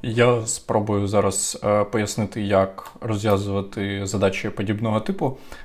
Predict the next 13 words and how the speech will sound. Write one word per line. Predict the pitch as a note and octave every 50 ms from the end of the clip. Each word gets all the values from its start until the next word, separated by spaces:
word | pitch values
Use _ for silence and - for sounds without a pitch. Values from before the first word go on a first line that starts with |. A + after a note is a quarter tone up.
| -
Це | - -
в | C3
нас | C3+ B2+ A#2
задача | A2 A2 G#2 B2+ D3 D#3+ - - - - A2+ G#2+ G#2+ G#2+ - -
на | G#2 G2+ G#2 G#2 G2+ G2+ G2 G2
рух | G#2+ G#2+ G2+ -
тіла | - - D3+ D#3 C3
по | A#2 - G2+
похилій | - G#2+ - - A#2 A2+ A2
площині. | G2+ - G#2+ G2 G2 - - A2 G#2 A#2 A#2 - - - - - - - - - -
Задача | C3 C#3 F3 D#3+ - -
не | E3 D#3+
складна, | D#3+ - - D#3 D#3+ F3 A3+ C4 C4 -